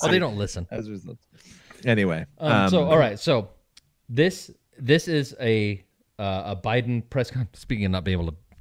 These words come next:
Speaker 1: figure out where I am, this is a Biden press conference while he's over in Geneva, right? And they're asking him about Putin or meeting with Putin,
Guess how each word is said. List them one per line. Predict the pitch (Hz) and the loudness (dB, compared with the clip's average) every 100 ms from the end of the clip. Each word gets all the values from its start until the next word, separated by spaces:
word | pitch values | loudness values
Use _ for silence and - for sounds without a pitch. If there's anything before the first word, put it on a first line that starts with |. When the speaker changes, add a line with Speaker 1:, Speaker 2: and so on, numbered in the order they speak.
| - | -20
Speaker 1:
figure | - - 85 | -8 -4 -2
out | 87 | 0
where | 87 | 2
I | 85 | 2
am, | 90 87 - _ _ _ _ _ _ _ | 2 0 -6 _ _ _ _ _ _ _
this | 127 156 | -6 -2
is | 139 | 2
a | 127 | 0
Biden | 104 135 151 143 | 2 2 2 2
press | 143 127 | 2 2
conference | 127 110 110 | 0 0 2
while | 113 | 6
he's | 113 110 | 6 8
over | 120 117 | 8 8
in | 113 | 6
Geneva, | 107 113 107 82 | 6 6 6 4
right? | 87 104 | 2 2
And | 104 | 2
they're | 123 | 2
asking | 113 110 120 | 2 2 0
him | 110 | -2
about | 98 98 - - - - - | 0 -2 -4 -18 -20 -20 2
Putin | 120 127 104 | 4 4 2
or | |
meeting | 95 113 117 | 4 6 6
with | 107 - | 4 4
Putin, | 113 82 87 | 2 2 -4